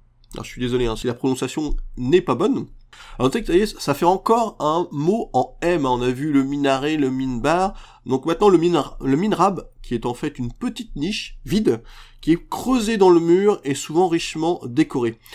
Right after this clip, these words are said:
Et elle sert à indiquer la direction de la Mecque, qui est la première ville sainte des musulmans. Et en France, le minrab est percé côté sud-est, hein, puisque dans cette direction se trouve la Mecque, et les fidèles se tournent donc vers ce minrab lors de la prière.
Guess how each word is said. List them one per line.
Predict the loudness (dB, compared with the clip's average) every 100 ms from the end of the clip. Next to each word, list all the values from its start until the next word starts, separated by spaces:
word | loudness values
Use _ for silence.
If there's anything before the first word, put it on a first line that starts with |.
| -20 -8
Et | -2
elle | -2
sert | 0 0 2
à |
indiquer | 0 -2 -4 -2 -2
la | -2 -4
direction | 0 2 2 -2 -2
de | -2
la | 0
Mecque, | 0 -2 -6 -20 -20
qui | -6 -4
est |
la | -4
première | -6 -8 -8 -10
ville | -10
sainte | -4 -4 -4 -12 -18
des | 4 6
musulmans. | 6 2 0 0 -2 -10 -20 -20 -18 -20 -20 -12
Et | 0
en | 2
France, | 4 4 4 0
le | 2 4 4
minrab | 4 4 4 4 2 -2 -4
est | 2 4 4 -4 _
percé | -4 -4 -2 4 6 6 0
côté | -6 -2 -2 -2
sud-est, | -4 -6 0 2 2 -2
hein, | -8 -10
puisque | -14 -10 -6
dans | -6
cette | -4 -4
direction | -4 -4 -6
se | -10
trouve | -8 -8 -8
la | -8
Mecque, | -6 -6 -6 -14 -20 -20 -20 -4
et | 0
les | 0
fidèles | 0 -2
se | -2
tournent | -4 -2 0
donc | 0
vers | 0 -2
ce | 0
minrab | 0 0 0 0 -2 -8 -14
lors | -6 -2 0 -2
de | -8
la | -8 -10
prière. | _ -14 -12 -12